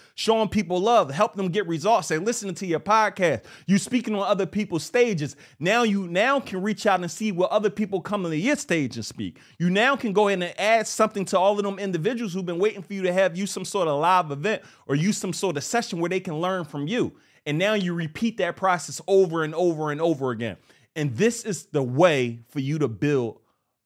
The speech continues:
a multi-billion dollar business from scratch. I said billion, excuse me, multi-million dollar business from scratch, um, following my framework. So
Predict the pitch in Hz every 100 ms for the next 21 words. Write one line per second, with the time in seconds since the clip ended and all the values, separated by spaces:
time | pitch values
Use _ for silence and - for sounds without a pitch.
0 | - 104 123 151 147 151 139 127 135 127
1 | 123 113 98 - 123 104 104 - - 95
2 | - - 143 143 117 - - - 147 147
3 | 107 117 123 87 95 131 104 107 151 190
4 | 320 143 127 139 185 196 143 131 120 117
5 | 117 117 117 - 107 - - 143 113 -
6 | - - _ _ _ _ 107 107 104 101
7 | 92 - - 131 120 117 107 98 - 92
8 | 82 92 - 117 98